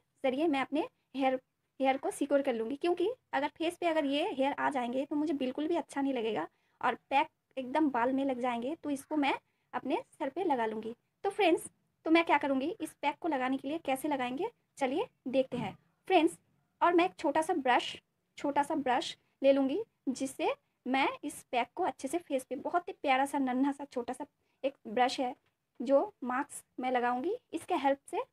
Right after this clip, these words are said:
मैं लगा लूँगी। चलिए फ्रेंड्स, इस मास्क को मैं कैसे यूज़ करते हैं देख लेते हैं। फ्रेंड्स,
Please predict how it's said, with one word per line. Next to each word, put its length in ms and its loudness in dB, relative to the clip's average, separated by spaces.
मैं 80 -2
लगा 220 0
लूँगी। 280 -6
चलिए 180 0
फ्रेंड्स, 280 -2
इस 100 -10
मास्क 300 -4
को 80 -4
मैं 160 0
कैसे 240 -4
यूज़ 220 -4
करते 220 -10
हैं 160 -4
देख 220 2
लेते 220 -8
हैं। 80 -14
फ्रेंड्स, 240 -16